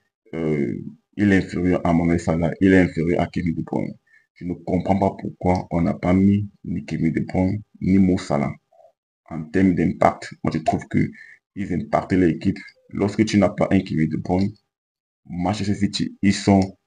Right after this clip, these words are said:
désaxés. Il y a un City avec et sans Kevin De Bruyne. La preuve, en L D C, c'est lui qui relance quand même Manchester City face au Real.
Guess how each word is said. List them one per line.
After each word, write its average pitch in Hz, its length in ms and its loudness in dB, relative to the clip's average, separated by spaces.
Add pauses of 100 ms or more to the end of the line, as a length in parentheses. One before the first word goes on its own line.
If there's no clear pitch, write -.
(120)
désaxés. 95 760 -4 (560)
Il 117 100 -2
y 120 40 4
a 120 120 0
un 110 120 6
City 107 560 -4 (420)
avec 87 520 -4 (120)
et 85 60 -8
sans 92 240 -2
Kevin 82 280 -2
De - 80 -6
Bruyne. 78 300 -6 (380)
La 98 200 2
preuve, 104 380 4 (760)
en 92 200 -2
L 98 160 2
D 107 100 4
C, 98 360 -2 (260)
c'est - 200 -4
lui 104 260 2
qui 113 140 4
relance 98 460 4
quand 85 220 2
même 92 240 4 (420)
Manchester 90 500 -2
City 78 280 -6
face - 180 -4
au 87 100 0
Real. 87 340 0